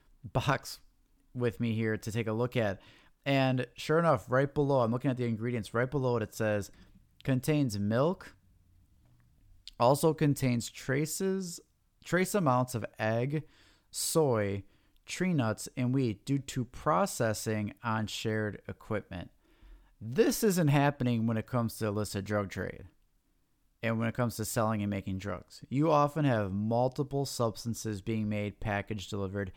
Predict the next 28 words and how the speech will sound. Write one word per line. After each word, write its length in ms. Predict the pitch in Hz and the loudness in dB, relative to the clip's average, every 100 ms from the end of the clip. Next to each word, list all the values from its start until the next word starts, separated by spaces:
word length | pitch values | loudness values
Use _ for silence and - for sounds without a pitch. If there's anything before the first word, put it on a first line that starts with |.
| - - - _ _ | -16 -20 -20 _ _
and 300 | 127 127 131 | -2 0 0
you 240 | 156 185 | 2 0
think 500 | 190 - 160 104 - - _ - | 0 0 -2 -2 -8 -20 _ -6
that 200 | 110 110 | -6 0
they 100 | 120 | 2
are 140 | 127 | 2
going 240 | 127 127 | 0 0
to 80 | 120 | 0
spend 420 | 110 - 117 107 | -4 -2 0 2
more 300 | 101 104 123 | 0 2 2
money, 540 | 160 170 143 95 98 90 _ _ _ _ - | 4 2 2 -2 -6 -10 _ _ _ _ -8
which 200 | 113 - | -6 -2
will 120 | 117 | -2
increase 480 | 120 113 - 156 - | -2 -2 -2 -2 -2
their 120 | 185 | -4
cost 760 | - 202 156 110 110 - - - | 0 2 2 2 -2 -6 -14 -6
and 160 | 110 | -4
decrease 480 | 104 113 - 147 143 | -2 -4 -4 -6 -6
profit, 640 | - 180 185 175 110 98 - - - _ _ _ | -4 -2 -2 -2 -4 -4 -8 -20 -20 _ _ _
on 220 | 117 123 | -2 2
making 360 | 127 143 170 156 | 2 0 -2 -2
sure 300 | - 123 127 | -2 -2 2
their 160 | 123 | 2
product 560 | 117 - 107 110 120 - | 0 0 2 2 0 -4
is 160 | 98 | -6
safer 840 | - - - 95 101 117 127 156 151 | -6 -6 -6 -4 -4 -4 -4 -4 -4
for 240 | - 110 | -4 -6
you. 600 | 98 98 98 107 147 160 | -4 -4 -4 -2 -2 -6